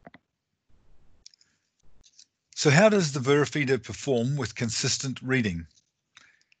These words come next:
In our test box with five hundred densely packed tags and placing the box in the Verifeeder five hundred times in any orientation,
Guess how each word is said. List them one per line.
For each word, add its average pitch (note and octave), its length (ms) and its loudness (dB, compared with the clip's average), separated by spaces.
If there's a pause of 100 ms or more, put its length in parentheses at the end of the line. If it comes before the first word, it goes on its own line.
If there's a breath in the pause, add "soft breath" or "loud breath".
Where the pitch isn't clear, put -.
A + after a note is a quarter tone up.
(320)
In A#2+ 100 0
our C3 140 6
test F#3+ 360 2
box G2+ 460 -4
with A2+ 140 -8
five D3+ 400 0
hundred B2 480 -4
densely D3 400 -4
packed - 320 -8
tags A2 560 -2 (640 soft breath)
and G2 180 -6
placing D3+ 400 4
the D#3+ 80 0
box B2+ 420 0
in A#2 80 -4
the G#2+ 100 -2
Verifeeder B2 580 0
five C3 360 2
hundred D#3 300 -4
times G2+ 560 -2 (440)
in G#2 100 -8
any D#3+ 320 0
orientation, A#2 720 -2